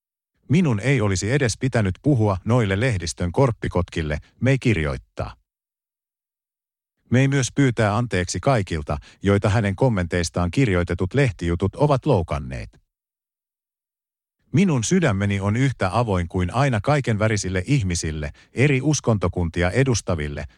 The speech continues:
kaikille sukupuolille ja seksuaalisuuksille,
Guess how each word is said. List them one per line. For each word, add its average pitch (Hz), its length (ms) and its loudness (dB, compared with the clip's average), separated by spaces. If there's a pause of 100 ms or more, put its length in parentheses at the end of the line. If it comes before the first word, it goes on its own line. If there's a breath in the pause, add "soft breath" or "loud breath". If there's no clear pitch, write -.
(100)
kaikille 117 460 2
sukupuolille 82 840 0 (180 soft breath)
ja 107 160 0
seksuaalisuuksille, 82 1080 -2